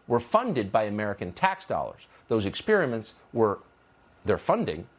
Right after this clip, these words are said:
approved and directed by Tony Fauci in Washington. By Tony Fauci.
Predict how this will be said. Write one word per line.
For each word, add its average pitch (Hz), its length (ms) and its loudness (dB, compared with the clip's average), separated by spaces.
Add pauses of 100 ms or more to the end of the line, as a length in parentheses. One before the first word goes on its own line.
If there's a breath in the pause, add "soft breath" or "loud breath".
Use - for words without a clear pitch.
(120)
approved 202 680 0
and 120 180 0
directed 104 720 -2 (140)
by 113 100 2
Tony 104 300 -4
Fauci 151 340 0
in 90 160 -6
Washington. 110 480 -4 (760)
By 113 80 4
Tony 190 260 0
Fauci. 202 360 0